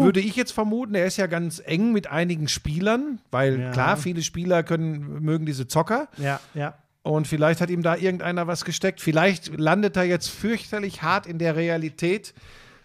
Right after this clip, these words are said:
Speaker 1: der, äh, Bundesliga-Blase, dass er da einer Info aufgesessen ist, eines vielleicht nicht so zufriedenen Spielers.
Speaker 2: Ach so,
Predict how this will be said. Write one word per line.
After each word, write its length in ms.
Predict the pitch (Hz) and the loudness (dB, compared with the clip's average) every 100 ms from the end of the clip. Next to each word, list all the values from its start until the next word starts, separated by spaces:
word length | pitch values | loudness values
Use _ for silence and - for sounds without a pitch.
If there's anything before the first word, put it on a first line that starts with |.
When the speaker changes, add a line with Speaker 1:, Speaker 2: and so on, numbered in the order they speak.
| _ | _
Speaker 1:
der, 440 | 156 156 151 147 147 | 2 6 6 4 2
äh, 440 | 147 139 135 120 123 | -2 0 2 0 -2
Bundesliga-Blase, 1200 | 139 208 233 165 147 143 131 139 135 151 147 202 | 0 2 4 2 0 0 0 0 0 0 0 -2
dass 240 | 180 151 165 | 0 -2 0
er 100 | 151 | 0
da 180 | 147 147 | 0 0
einer 240 | 151 147 | 0 0
Info 300 | 175 185 196 | -2 -2 -4
aufgesessen 640 | 156 170 - 165 175 160 165 | -2 -2 -2 -2 -2 -2 -4
ist, 140 | 156 | -4
eines 220 | 147 147 | -4 -4
vielleicht 340 | - 143 160 151 | -2 0 0 0
nicht 180 | 165 165 | -2 -2
so 120 | 170 | -2
zufriedenen 580 | 165 - 160 170 156 131 | -2 -2 -2 -2 0 -2
Spielers. 680 | - 156 175 226 262 - | -2 -2 0 0 -2 -2
Speaker 2:
Ach 140 | 110 113 | 0 0
so, 300 | - 156 | 4 2